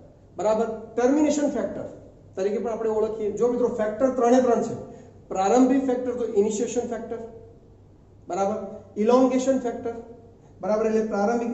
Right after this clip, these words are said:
ઇનિશિએશન ફેક્ટર એટલે આઈ એફ, બરાબર, પ્રલંબન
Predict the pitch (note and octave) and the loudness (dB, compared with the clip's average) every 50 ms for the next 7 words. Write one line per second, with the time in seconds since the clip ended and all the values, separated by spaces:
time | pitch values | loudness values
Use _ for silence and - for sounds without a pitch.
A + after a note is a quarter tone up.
0 | - A3+ A3+ B3 B3+ B3 - B3 G#3 B3 - - A3 A3 A3 A3 A3 A3 - - | -4 -2 0 0 0 0 -2 -4 -2 -2 -2 -2 -2 -2 -2 -2 -2 -4 -4 -4
1 | F#3+ G3+ G#3+ A3+ A#3+ A#3+ - - - - - - - - - - - - - - | -4 -2 0 0 -2 -2 -4 -8 -10 -14 -16 -20 -20 -20 -20 -20 -20 -20 -20 -20
2 | - - - - - F#3 F#3 G#3+ G#3+ A3+ A3+ A3 A3+ A3+ A#3+ B3 B3 B3+ B3 B3 | -20 -20 -20 -20 -10 -4 -2 -2 0 0 -2 -2 0 0 2 2 4 4 4 4
3 | B3 A#3+ A#3+ A#3+ | 2 2 0 0